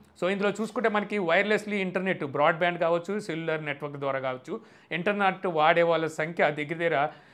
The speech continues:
ఎనిమిది వందల తొంభై ఏడు మిలియన్ వరకు ఉంటే, వైర్డ్ బ్రాడ్‌బ్యాండ్ యూజ్ చేసే వాళ్ళ సంఖ్య, ఆ, థర్టీ ఎయిట్ పాయింట్ ఫిఫ్టీ సెవెన్ మిలియన్ వరకు హౌస్ హోల్డర్స్ ఎవరైతే ఉంటారో వీళ్ళైతే వాడుతున్నట్టుగా,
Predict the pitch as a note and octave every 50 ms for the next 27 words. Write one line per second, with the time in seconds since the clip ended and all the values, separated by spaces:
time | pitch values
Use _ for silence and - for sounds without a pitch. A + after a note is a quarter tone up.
0 | - - - - _ _ - F3 E3+ F3+ G3+ G#3+ A3 A3 G#3 G3+ G3+ F#3+ G3 F#3+
1 | F#3 E3+ F3 F3 F3+ F3 E3+ E3+ E3 D#3+ D#3+ E3+ F3 F3+ F#3+ F#3 F3 E3+ E3 D#3+
2 | E3 E3+ D#3 D3+ C#3+ F3+ F#3 F#3 C#3+ D#3 D#3 D#3 - - - - - - C#3+ D3+
3 | D#3+ E3 F3+ G#3+ A3 A3+ G#3+ F#3+ D#3+ D3+ E3 D#3 E3+ E3+ D#3 F#3 E3+ F3 E3+ E3
4 | D3+ C#3+ E3 E3+ E3+ - E3 D#3 - D#3+ D3+ D3 D3 C#3+ C#3+ C#3+ C#3 B2+ - -
5 | D3 E3 D#3+ - F3+ E3 D3 D#3 D3+ D3+ D3+ D#3 - _ _ _ _ _ _ _
6 | - D3+ D3 D3 D3 - - F3 F3 E3+ - G#3+ G3 G3 F#3 F#3 - F3+ F3+ F#3
7 | F3+ - E3 D#3 - F3 D3+ D#3 E3 D3+ D#3+ D#3 D#3 D#3 D#3 E3+ F3+ F3+ F3 E3+
8 | F#3 G#3 G#3 - - _ _ - E3+ D#3+ D#3+ E3 D#3+ F3+ D#3+ C3 C#3+ C#3+ - -
9 | D#3+ F3+ G3 F#3+ F#3+ F3+ E3 D#3+ D3 C3+ C3 - C#3 C#3+ D3 D3+ D3 - C#3 B2+
10 | B2 B2 B2+ C3 D#3+ G3 G#3+ E3+ B2+ D3 E3 E3 D3+ D#3 D#3 F#3 G3+ E3 C3+ C3
11 | C#3 C#3+ C#3 D3+ C#3+ C#3 B2+ - C#3 D#3 F3 G#3